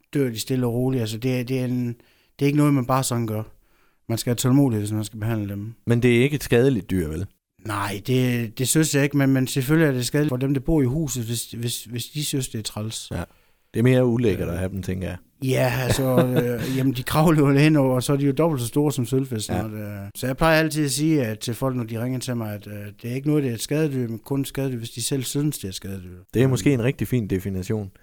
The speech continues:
Speaker 1: Ja.
Speaker 2: Bænkebider.
Speaker 1: Dem har der været rigtig mange af, og,
Speaker 2: Ja, hvorfor
Speaker 1: og
Speaker 2: det?
Speaker 1: Jamen, i-,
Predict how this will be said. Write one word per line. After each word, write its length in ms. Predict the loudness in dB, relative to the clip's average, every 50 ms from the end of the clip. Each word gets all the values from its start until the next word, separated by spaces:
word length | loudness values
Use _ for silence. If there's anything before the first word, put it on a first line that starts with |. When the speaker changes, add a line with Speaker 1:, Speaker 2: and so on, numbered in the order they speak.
| _ -6
Speaker 1:
Ja. 120 | -6 -6 -6 -8 -12 _ _ _ _ _
Speaker 2:
Bænkebider. 560 | 2 2 2 0 0 0 2 2 4 2 2 -2 -4 _ _ 0
Speaker 1:
Dem 140 | 2 2
har 100 | 4 2
der 80 | 2 2
været 200 | 2 0 0 0
rigtig 240 | 0 -2 0 0 0
mange 300 | 0 2 2 2 2 0
af, 60 | 0
og, 220 | 0 0 0 0
Speaker 2:
Ja, 60 | 2 2
hvorfor 200 | 4 4 4 4
Speaker 1:
og 60 | 4
Speaker 2:
det? 160 | 2 2 2 0 -8 _ _ _ 0
Speaker 1:
Jamen, 200 | 2 4 4 4
i-, 140 | 4 4